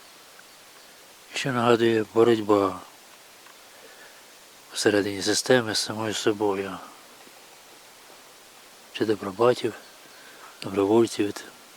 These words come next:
волонтерів проти системи? Вона нагадує собою Дон Кіхота, який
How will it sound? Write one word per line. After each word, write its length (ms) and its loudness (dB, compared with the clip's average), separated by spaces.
волонтерів 520 0
проти 240 -4
системи? 640 -2
Вона 180 -6
нагадує 360 0
собою 500 4
Дон 120 -6
Кіхота, 500 2
який 360 0